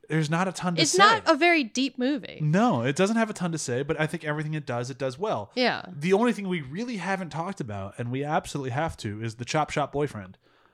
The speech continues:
Speaker 1: Uh, because for a movie that I really enjoy,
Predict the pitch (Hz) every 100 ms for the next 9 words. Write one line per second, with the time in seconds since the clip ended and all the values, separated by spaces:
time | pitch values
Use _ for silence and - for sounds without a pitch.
0 | _ _ - 127 117 104 101 98 95 _
1 | _ _ _ _ _ _ _ _ _ -
2 | 147 156 170 143 - 156 151 185 180 151
3 | 185 139 151 143 127 120 135 107 101